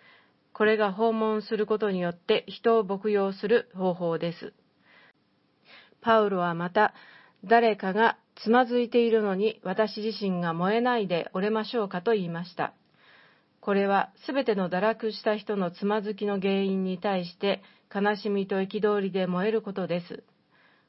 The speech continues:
これは神の群れを顧みる良い牧者としてのパウロの模範を見せています。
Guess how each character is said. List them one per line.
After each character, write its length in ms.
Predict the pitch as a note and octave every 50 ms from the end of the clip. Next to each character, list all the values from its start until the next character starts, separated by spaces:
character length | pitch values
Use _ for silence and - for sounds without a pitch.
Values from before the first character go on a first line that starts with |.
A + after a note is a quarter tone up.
| _ _ -
こ 100 | - G3
れ 120 | G3+ G3+
は 180 | G3 F#3+ F#3+ F#3+
神 260 | - A3+ A3+ A3 G#3
の 140 | G3 F#3 F3+
群 140 | F3+ F#3+
れ 100 | G#3+ A3
を 120 | G#3 F#3+ F3
顧 120 | - G#3 G3+ G#3 G#3 G#3 G#3
み 160 | G3+ G#3 G3+ F#3+
る 140 | F3+ E3+
良 140 | F3+ A#3+ B3+
い 80 | B3 G3+
牧 220 | F#3+ G#3 G#3 -
者 140 | - G3+ F3+
と 160 | F3 F3 E3+
し 80 | F3 -
て 80 | - G#3+
の 160 | G#3 G3 F3
パ 220 | F3 A3 A3+ A3+
ウ 60 | G#3+ G3+
ロ 100 | F#3+ F3+
の 100 | F3 E3
模 140 | E3+ F3
範 240 | F3+ F#3 F#3+ F#3+ G3
を 80 | A3+ A#3
見 120 | A3 G3
せ 120 | - F3+ E3
て 120 | E3+ D#3
い 100 | C#3+ D3
ま 140 | D#3 D#3 D#3
す。 220 | - - - -